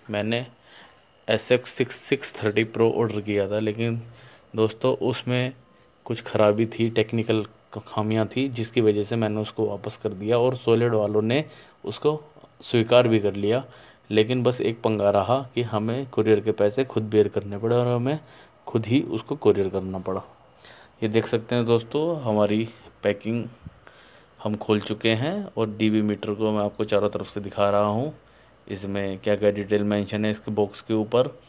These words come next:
सब कुछ ये आप देख सकते हैं और आप समझ सकते हैं और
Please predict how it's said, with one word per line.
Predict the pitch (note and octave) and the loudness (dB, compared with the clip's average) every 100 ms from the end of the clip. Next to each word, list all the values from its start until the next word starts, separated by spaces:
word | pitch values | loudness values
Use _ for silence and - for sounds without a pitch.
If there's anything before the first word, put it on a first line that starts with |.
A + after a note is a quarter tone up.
| - _ _ | -20 _ _
सब | - A2+ - | -4 -4 -2
कुछ | - A#2 - - - _ _ - | -6 -6 -6 -12 -16 _ _ -16
ये | G#2 G#2 | -4 0
आप | G#2 | 0
देख | G#2 G#2+ A2 | 0 -4 -2
सकते | A2+ - - | -8 -6 -2
हैं | A#2 C3 C#3+ | 0 0 -2
और | A2 A2+ | -2 0
आप | A2 | -2
समझ | - G#2+ G#2 | -4 -6 -6
सकते | - G#2 - A2+ | -8 -10 -4 -2
हैं | B2 D#3 D#3 - - - _ G2+ | -2 -4 -8 -20 -20 -20 _ -2
और | G2+ G#2+ G#2+ | 2 2 2